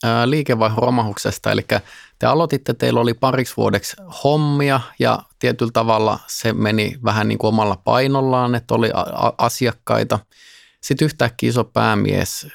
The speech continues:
ää, lähti. Oliko puolet liikevaihdosta tai jotain, mikä lähti niinku kerralla? Ja tietenkin kulut jatkaa juoksuaan. Miten te lähditte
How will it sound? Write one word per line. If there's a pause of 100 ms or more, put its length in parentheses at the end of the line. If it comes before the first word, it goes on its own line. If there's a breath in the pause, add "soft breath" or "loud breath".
ää,
lähti. (480)
Oliko
puolet (180)
liikevaihdosta
tai
jotain,
mikä (120)
lähti
niinku
kerralla? (680 loud breath)
Ja
tietenkin (480)
kulut (140)
jatkaa
juoksuaan. (800 soft breath)
Miten
te
lähditte